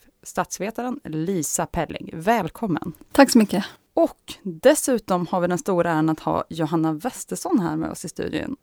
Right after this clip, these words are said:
Speaker 1: Johanna är jurist och sakkunnig i diskrimineringsfrågor på Amnesty med särskilt fokus på bland annat diskriminering av romer och har tidigare jobbat på Civil Rights Defenders med rättsprocessen kring Skånepolisens register av romer.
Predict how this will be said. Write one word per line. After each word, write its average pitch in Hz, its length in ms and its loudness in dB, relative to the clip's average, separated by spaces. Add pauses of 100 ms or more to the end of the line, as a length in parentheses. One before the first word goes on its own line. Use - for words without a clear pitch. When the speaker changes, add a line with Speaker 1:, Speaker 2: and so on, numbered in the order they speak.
Speaker 1:
Johanna 220 640 2
är 196 280 2
jurist 214 640 0
och - 160 -4
sakkunnig 202 580 4
i - 20 6
diskrimineringsfrågor 170 1080 0
på 190 160 -8
Amnesty 208 580 0
med 185 200 -2
särskilt 185 520 0
fokus 156 340 -4
på 156 180 -2
bland 156 260 0
annat 147 240 -4
diskriminering 151 640 -2
av 156 180 -8
romer - 600 -4
och - 380 -6
har 196 80 4
tidigare 170 540 2
jobbat 160 360 0
på 156 120 -8
Civil 165 380 -2
Rights 214 300 0
Defenders - 480 -6
med 160 160 -2
rättsprocessen - 720 -6
kring 151 260 -4
Skånepolisens 233 840 -2
register - 400 -10
av - 160 -10
romer. - 440 -6